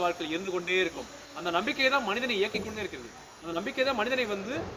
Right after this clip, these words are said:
ஒவ்வொரு சவால்களையும் எதிர்கொண்டு வாழ்க்கையில உத்வேகத்தோட ஓட வைக்குது. அப்ப அந்த நம்பிக்கை எல்லாருக்கும் சரியான நம்பிக்கையா இருக்கணும். அதற்கு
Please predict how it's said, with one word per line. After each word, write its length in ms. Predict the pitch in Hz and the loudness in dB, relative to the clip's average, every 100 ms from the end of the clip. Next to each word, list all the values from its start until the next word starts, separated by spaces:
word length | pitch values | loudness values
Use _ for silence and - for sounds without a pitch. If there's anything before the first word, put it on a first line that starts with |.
| - 147 170 | -12 0 4
ஒவ்வொரு 220 | 233 226 | 6 4
சவால்களையும் 480 | 196 196 233 233 226 | 2 4 4 2 0
எதிர்கொண்டு 360 | 196 220 196 220 190 | -2 0 -2 0 2
வாழ்க்கையில 360 | 208 214 202 180 | 2 0 0 2
உத்வேகத்தோட 500 | 185 247 240 220 220 196 | 6 6 6 4 0 0
ஓட 80 | 240 | 0
வைக்குது. 240 | 196 143 - - - 143 - - | -2 -4 -12 -12 -12 -12 -12 -10
அப்ப 140 | 143 165 | -6 -2
அந்த 120 | 151 143 | -2 -2
நம்பிக்கை 440 | 151 202 269 - 190 143 - - 117 | -4 -2 -2 0 -2 -2 -8 -8 -4
எல்லாருக்கும் 600 | 156 190 208 208 - - - | 2 6 6 6 0 0 2
சரியான 440 | 165 220 240 262 262 - - 175 | 2 4 6 6 2 0 -2 2
நம்பிக்கையா 340 | 185 180 202 | 2 4 2
இருக்கணும். 280 | 151 127 113 - - - - | 2 -2 -8 -10 -12 -10 -4
அதற்கு 260 | 143 175 - | 0 0 0